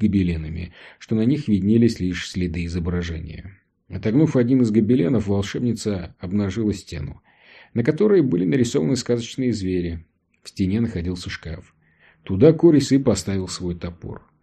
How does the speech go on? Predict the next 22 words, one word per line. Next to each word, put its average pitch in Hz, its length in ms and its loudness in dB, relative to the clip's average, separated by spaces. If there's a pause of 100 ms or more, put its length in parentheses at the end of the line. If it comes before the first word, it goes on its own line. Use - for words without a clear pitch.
(500)
Точно 120 280 4
так 135 140 6
же, 110 120 4
как 110 160 -4
Саймон 131 380 4
ощущал 110 600 0
прошедшие 98 640 -4
столетия 104 640 0
в 87 120 -6
городе 90 720 -2 (1080)
Эскарпия, 87 640 -6 (260)
точно 104 220 0
так 117 160 0
же 98 120 -2
он 110 200 2
знал 98 400 -4
о 101 60 -8
присутствии 101 540 -6
нечеловеческого 101 920 -4 (180)
в - 80 -14
склепе 90 360 -4
Вольта. 85 480 -4